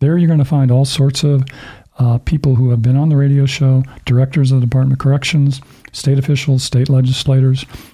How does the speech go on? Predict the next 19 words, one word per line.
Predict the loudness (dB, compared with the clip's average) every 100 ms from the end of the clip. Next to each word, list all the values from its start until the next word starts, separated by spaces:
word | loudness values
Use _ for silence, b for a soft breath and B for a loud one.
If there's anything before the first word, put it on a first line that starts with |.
| B -4
We've | -2
actually | 0 0 -2
had | 0
people | 0 0
come | 0 0 0 0
directly | 0 0 0 -2 0
out | 0 2
of | 0
incarceration | 0 0 -2 0 0 0 0 -2
to | 0 0
the | 2
radio | 2 2 0
studio. | 0 0 0 0 -2 B B B B _
We've | -2
had | 0 0
people | 0 2
who | 2 2
actually | 0 0 0 2
were | 2 0